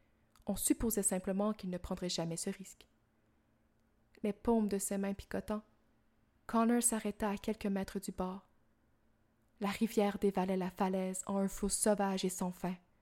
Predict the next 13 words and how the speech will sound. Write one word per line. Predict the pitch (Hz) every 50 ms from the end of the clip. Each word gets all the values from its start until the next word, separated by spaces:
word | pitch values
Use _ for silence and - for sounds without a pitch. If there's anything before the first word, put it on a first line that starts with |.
| _ _ _ _ _ _ _ _ _ _ _ _ _ - _ _ _
Le | 214 208 196
bruit | - - 220 208 233 247 247 220
de | 208
la | 196 190
cascade | 190 - 208 196 - - - 202 190 190
était | 190 - - 202 - - -
avalé | 196 202 196 - 190 190 190 202 196
des | 190 190
centaines | - - - 208 202 - - 220 208 202 196
de | 196 185
mètres | 190 190 190 190 - 196
plus | - - 208
bas. | 196 - 180 185